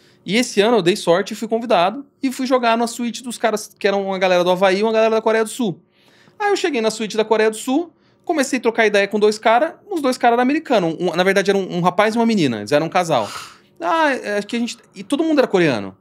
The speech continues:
Daí eu falei, "Ah, vocês são de onde?" Eles, "Ah, eu sou do, sou do, dos Estados Unidos, mas eu moro na Coreia há três anos e tal." Daí eu falei, "Ah, que legal, tem um, um colega meu que era do fliperama lá em Londrina que ele mudou pra Coreia, o Gaston." Mano, o cara arrancou o WhatsApp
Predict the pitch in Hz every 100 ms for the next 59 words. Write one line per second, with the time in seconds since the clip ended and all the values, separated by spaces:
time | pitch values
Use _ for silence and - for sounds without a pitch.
0 | _ _ _ - 240 277 302 277 247 269
1 | 277 233 240 240 226 233 233 196 214 214
2 | 233 233 226 214 190 170 196 190 208 208
3 | 202 180 156 135 120 113 107 107 _ _
4 | _ - - 214 214 180 220 185 175 170
5 | 180 190 196 185 196 196 220 185 190 196
6 | 196 190 190 _ _ 254 254 330 330 339
7 | 339 269 269 240 247 269 269 254 233 202
8 | 165 120 104 _ - 190 220 220 214 220
9 | 233 214 233 226 220 214 214 233 214 233
10 | 240 240 233 226 240 262 233 220 190 208
11 | - 208 208 - _ _ - 160 127 156
12 | 160 175 170 180 214 - 160 175 - 101